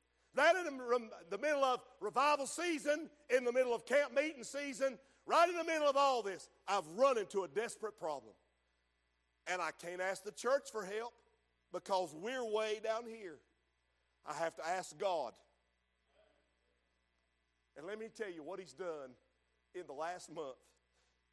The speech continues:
He's met the need. In desperation,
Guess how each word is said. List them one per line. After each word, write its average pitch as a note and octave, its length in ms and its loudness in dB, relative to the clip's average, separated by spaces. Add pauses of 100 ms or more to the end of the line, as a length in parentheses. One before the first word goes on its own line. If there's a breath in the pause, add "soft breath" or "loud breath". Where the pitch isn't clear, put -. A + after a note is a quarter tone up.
(300)
He's D#3+ 280 -14
met D#3 220 -8
the D3+ 60 -10
need. E3+ 340 -14 (3500)
In G#3+ 160 -4
desperation, C4+ 920 0